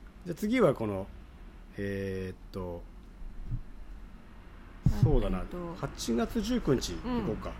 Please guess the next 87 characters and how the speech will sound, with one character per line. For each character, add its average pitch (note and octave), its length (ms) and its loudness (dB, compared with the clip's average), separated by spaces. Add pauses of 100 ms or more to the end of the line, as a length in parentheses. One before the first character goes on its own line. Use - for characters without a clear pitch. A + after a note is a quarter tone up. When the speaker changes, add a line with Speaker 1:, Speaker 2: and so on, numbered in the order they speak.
(100)
Speaker 2:
う A3+ 40 -4
ん。 - 20 -2
は F#3+ 80 0
い。 - 100 -6
Speaker 1:
は B2 140 4
い。 - 80 2 (1080)
八 D#3+ 140 2
月 F3+ 160 6
十 E3+ 80 2
九 B2+ 100 4
日 A#2+ 160 2
は？ A3+ 80 2
Speaker 2:
は A#3+ 60 2
い。 G3 140 -2
不 G3+ 200 -8
登 B3+ 220 2
校 F#3 200 -2
は F3+ 120 0
不 G3+ 80 0
幸 F3 260 0
じ E3 100 -2
ゃ D#3+ 60 0
な D#3+ 160 -2
い D3 40 -4
っ D#3 40 -8
て - 220 -10
い D#3+ 180 -6
う - 20 -10
イ D#3 120 -8
ベ E3 160 -6
ン D#3 60 -10
ト D#3 120 -10
で D#3+ 160 -10
す - 80 -16
ね。 A3+ 180 -4
Speaker 1:
は D3+ 140 4
い B2+ 60 8
は G2+ 160 0
い E2+ 60 -4
は F2 180 -6
い - 20 -12
は D2+ 180 -12
い。 - 60 -14 (640)
こ F#3+ 80 2
れ G#3 80 10
は G#3 160 10
で C3+ 140 6
す - 140 -2
ね、 G#2+ 360 2 (360)
え F#2 40 -8
ー F#2 40 -4
っ - 20 -6
と、 G#2+ 100 -6
小 D#3 80 2
畑 A3+ 360 2
和 D#3+ 240 2
樹 B2+ 160 0
さ A#2 140 0
ん G2+ 100 2
っ - 20 -2
て - 140 -8
い F#2 140 0
う E2+ 60 -8
方 F#2+ 260 -4
が E2 220 -8
い - 20 -10 (200)
て、 A#2 280 8 (600)
え F#2+ 540 -2
ー - 0 -
っ - 20 -10 (120)
と、 F#2 80 -8 (140)
ま D3+ 120 8
あ、 - 80 0 (180)
も C#3 80 2
と D#3+ 80 4
も D#3+ 120 6
と D3 120 4
不 C#3 80 -2
登 D3 260 6
校 G#2 120 -2
を F2+ 140 -2
経 G#2 220 0
験 G2+ 240 -2
さ G2+ 140 -4
れ A2+ 100 -2
て、 - 160 0
え C#3 140 4